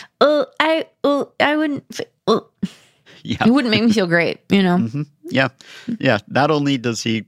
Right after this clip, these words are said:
Speaker 2: continue to be well above average as a defender in right field, but he is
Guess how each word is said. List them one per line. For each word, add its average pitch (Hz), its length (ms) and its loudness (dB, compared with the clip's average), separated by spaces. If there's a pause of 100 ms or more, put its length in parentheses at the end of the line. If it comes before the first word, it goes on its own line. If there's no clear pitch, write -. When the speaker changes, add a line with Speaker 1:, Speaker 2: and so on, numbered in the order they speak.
Speaker 2:
continue 190 360 -6
to 156 120 -6
be 139 140 -2
well 131 440 0
above 107 240 0
average 104 720 -2
as 95 260 -4
a 87 60 -2
defender 90 440 -2
in 85 100 -4
right 120 220 0
field, 92 400 -2
but 101 200 0
he 110 200 -2
is 110 300 -2